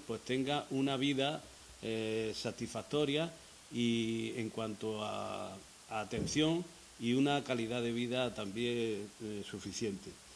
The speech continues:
¿Qué ocurre? Que con las políticas neoliberales que está aplicando inexorablemente este gobierno, el gobierno central, pues, eh, en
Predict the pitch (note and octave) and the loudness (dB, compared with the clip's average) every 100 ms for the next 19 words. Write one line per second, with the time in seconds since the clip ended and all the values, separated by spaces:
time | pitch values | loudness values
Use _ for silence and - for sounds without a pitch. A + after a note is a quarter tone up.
0 | - - - - - D3 D#3+ E3 D3+ G#2+ | -18 -18 -20 -18 2 8 8 10 8 8
1 | F2+ - - - - B2 B2 A#2 B2 A#2 | 0 -8 -12 -10 0 2 2 0 0 0
2 | - A#2 C#3+ D3 C3+ D3+ C#3 C#3 C#3 C3+ | -2 0 0 0 2 2 4 4 2 2
3 | C3+ D#3+ C#3+ A2+ G2+ - - A2+ G#2+ G#2+ | 4 4 4 2 -4 -8 -2 0 0 -2
4 | G2+ - A#2+ A#2+ A#2 A2+ A2+ A2 G#2 C#3 | -6 -4 0 2 2 0 -2 -4 0 2
5 | A#2 G#2 F2+ - - - G#2 A2 - G2+ | 2 0 -4 -10 -18 -8 -4 -2 -2 -2
6 | A#2 B2 B2 C3+ B2 A2 A2 A2 B2 B2+ | 0 2 4 2 0 -2 -4 -2 0 2
7 | B2+ C#3 C3+ D3 D#3+ D#3+ - A2 G#2 G2+ | 4 4 4 4 0 -4 -12 -8 -6 -4
8 | A#2 A#2+ A2+ C3 A#2+ D#3 D#3+ F3+ - - | 0 0 0 0 4 6 4 2 -12 -18
9 | - - - - C3+ D3+ D#3 - B2 B2+ | -18 -18 -10 4 8 8 6 2 4 6
10 | B2 A#2+ A#2 A2+ A#2 - - - - - | 6 6 6 4 0 -4 -18 -18 -10 -2
11 | C3 | 2